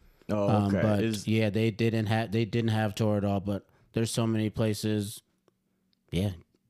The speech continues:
Speaker 2: you shoot it up.
Speaker 1: Is it available to every team if they want it?
Speaker 2: Yeah, you just have to
Speaker 1: Okay.
Speaker 2: sign a waiver.
Speaker 1: Okay. Jesus. Twenty-seven seventeen Chiefs, something like that. Um, yeah, fifth straight year that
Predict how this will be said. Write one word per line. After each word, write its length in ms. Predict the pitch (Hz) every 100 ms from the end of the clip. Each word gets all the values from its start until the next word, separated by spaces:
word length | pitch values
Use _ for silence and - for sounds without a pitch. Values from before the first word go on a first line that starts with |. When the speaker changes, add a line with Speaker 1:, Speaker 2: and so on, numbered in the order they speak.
| _ _ _
Speaker 2:
you 120 | - 95
shoot 260 | - 104
it 80 | 104
up. 240 | 110 104 -
Speaker 1:
Is 140 | 123 123
it 80 | 120
available 440 | 90 92 107 135
to 120 | 156 170
every 180 | 175
team 180 | 175 185
if 60 | 151
they 100 | -
want 300 | 90 82 90
it? 120 | 156 - -
Speaker 2:
Yeah, 200 | 143 113
you 180 | 117
just 100 | 127
have 140 | 127 117
to 80 | 123
Speaker 1:
Okay. 60 |
Speaker 2:
sign 180 | 127 117
a 60 | 107
waiver. 360 | 107 98 90 - -
Speaker 1:
Okay. 300 | - - 58 95 - _ _
Jesus. 400 | - 101 85 - - _ _ _ -
Twenty-seven 580 | 127 131 120 123 120 117
seventeen 580 | 120 117 113 117 110
Chiefs, 440 | 107 113 104 104 -
something 400 | - - 110 110
like 180 | 101 95
that. 420 | 101 95 95 - - - -
Um, 520 | 90 98 98 95 90 - _ _ _ _ _ _ _ -
yeah, 260 | 113 98
fifth 280 | - - 127
straight 320 | - 131 113
year 340 | 104 107 98 98 - - -
that 380 | 104 98 90